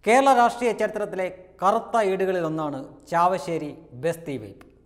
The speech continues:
അൻപത്തിരണ്ട് വർഷം മുമ്പ് കണ്ണൂർ ജില്ലയിലെ ചാവശ്ശേരി പത്തൊൻപതാം മൈലിൽ വെച്ച്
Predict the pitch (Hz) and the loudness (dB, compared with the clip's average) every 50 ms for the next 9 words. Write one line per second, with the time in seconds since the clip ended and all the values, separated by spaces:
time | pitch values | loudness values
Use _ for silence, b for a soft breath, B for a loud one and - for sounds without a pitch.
0 | _ b b b b b b b b b b - 202 254 269 294 320 - 269 294 | _ b b b b b b b b b b 0 2 2 4 4 4 4 4 2
1 | 269 269 254 240 - - 247 233 226 226 220 202 214 208 175 - - - - - | 4 4 2 2 0 0 -2 0 0 -2 0 0 0 0 0 -6 -12 -10 -2 2
2 | 190 202 220 233 254 240 202 175 202 190 196 196 190 185 180 180 - - - - | 2 2 4 4 2 2 2 2 0 2 2 2 2 2 0 -2 -4 -8 -8 -2
3 | 180 180 185 196 202 190 180 190 185 170 175 170 160 - - - 180 180 - - | 2 2 4 4 2 0 -4 -6 -6 -6 -6 -8 -8 -10 -6 -4 -4 -4 -2 -4
4 | 208 190 180 185 180 180 175 170 165 165 170 170 170 165 160 156 143 - - 151 | -6 -4 -4 -2 0 0 0 0 -2 -4 -6 -6 -6 -6 -6 -8 -8 -10 -12 -14